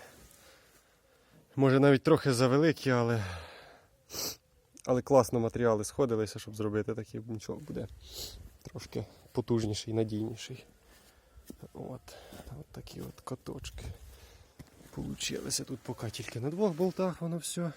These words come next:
те діло. Попідсилювали оце все. Туди електродом одного не було, як залізти. Звідси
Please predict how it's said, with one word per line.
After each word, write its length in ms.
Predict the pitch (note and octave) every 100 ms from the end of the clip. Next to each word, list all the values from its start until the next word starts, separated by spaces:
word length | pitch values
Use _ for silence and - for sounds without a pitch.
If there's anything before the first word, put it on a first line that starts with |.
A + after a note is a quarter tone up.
| - _ -
те 140 | D#3+
діло. 400 | D3+ E3 D#3+ D3+ - _ _ _ _ _ _ _ - - -
Попідсилювали 1080 | A#2+ - G#2+ - - F3+ F3+ F3 F3 E3
оце 320 | D#3+ D#3 - D#3+
все. 420 | - - E3 C3+ - B2+ A#2 -
Туди 240 | B2 A#2 A#2 - - - - _ -
електродом 540 | A2+ - B2+ B2 B2+ - -
одного 380 | B2+ A#2+ A#2+ B2
не 120 | B2
було, 240 | A#2 A2
як 140 | G#2+ G#2
залізти. 600 | A#2 A#2 A#2 - B2 B2
Звідси 440 | A#2+ A#2+ - A#2+